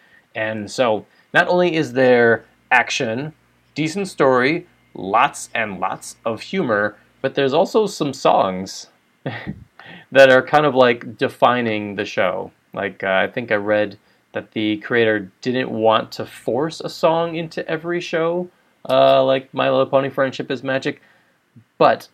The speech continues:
they decided to throw 'em all in there, and they're really, really funny. I think the last episode I saw was this insanely funny send-up of wrestling where Steven and Amethyst, who's one of the gem women that he lives with, uh,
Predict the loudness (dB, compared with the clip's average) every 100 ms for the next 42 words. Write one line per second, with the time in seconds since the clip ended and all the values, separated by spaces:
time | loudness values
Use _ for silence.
0 | _ -8 -2 -2 -2 -4 -2 -2 -4 -10
1 | -2 -2 0 0 -2 -4 -6 -8 -6 -10
2 | -10 -10 -10 -10 -12 -14 -10 -8 -8 -12
3 | -14 -14 -10 -6 0 0 0 -6 -8 -6
4 | -2 -2 -2 -6 -4 -2 -4 -6 _ _
5 | _ -10 -10 -12 -16 _ _ -4 -4 -8
6 | -12 -6 -2 0 -2 -2 -2 -4 -6 _
7 | _ -4 -2 -6 -10 -4 -4 -2 -4 -4
8 | -10 -4 -4 -4 -8 -8 -12 _ _ -4
9 | 0 2 0 -6 -10 -6 -4 -4 -6 -10
10 | _ -6 -4 -4 -8 -12 -18 _ _ -6
11 | -4 -4 -4 -6 -6 -10 -10 -6 -6 -6
12 | -6 -4 -4 -6 -10 -10 -6 -6 -6 -4
13 | -4 -4 -6 -8 -4 -6 -6 _ _ _
14 | -4 -2 -4